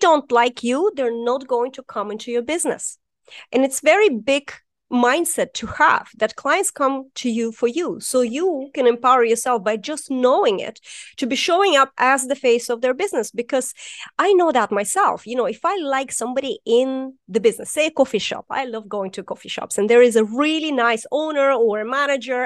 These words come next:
and we chit chat, and there's great relationships, I'll be going there, like, obsessed with that coffee shop for a while anyway, for a season <laughs> anyway. So I'm bringing business back and back,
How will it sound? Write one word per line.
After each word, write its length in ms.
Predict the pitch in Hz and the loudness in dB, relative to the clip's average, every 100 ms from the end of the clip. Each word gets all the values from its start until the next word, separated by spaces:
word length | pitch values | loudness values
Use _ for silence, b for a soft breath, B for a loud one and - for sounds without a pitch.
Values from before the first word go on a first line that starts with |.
| - | -4
and 140 | 220 | -6
we 160 | 202 185 | -8 -12
chit 340 | - 320 311 | -10 -6 -6
chat, 540 | - 285 269 269 262 262 | 2 6 8 8 6 2
and 160 | 226 214 | -2 -2
there's 200 | 208 196 | -4 -2
great 340 | 262 285 294 | 0 2 0
relationships, 640 | 285 254 247 233 226 233 - B B B | -2 0 0 0 -8 -8 -12 B B B
I'll 200 | 349 453 | 4 4
be 100 | 370 | 4
going 360 | 277 359 302 240 | 4 4 2 2
there, 400 | 240 214 208 - | 2 4 2 0
like, 380 | 240 247 226 - | 0 0 -2 -4
obsessed 720 | - - - 339 466 - - | -4 -2 0 0 0 -6 -12
with 180 | 220 220 | -10 -6
that 200 | 220 - | -8 -8
coffee 240 | 202 190 | -12 -10
shop 260 | 185 - - _ _ | -8 -8 -8 _ _
for 160 | 320 339 | 0 2
a 80 | 320 | 6
while 320 | 269 247 220 | 6 6 4
anyway, 360 | 214 185 165 214 | 2 0 0 2
for 160 | 277 | 2
a 40 | 262 | 0
season 400 | - 294 254 240 | 0 2 4 6
<laughs> 40 | |
anyway. 480 | 277 262 220 220 - B B B B | 6 6 2 0 -4 B B B B
So 240 | - 349 | 0 4
I'm 260 | 330 440 339 | 6 6 2
bringing 480 | 269 320 415 269 226 | 0 -2 0 0 4
business 440 | 240 302 285 208 | 2 4 -2 -2
back 300 | 214 233 254 | -2 -2 0
and 120 | 240 | -4
back, 220 | 254 294 | -2 -2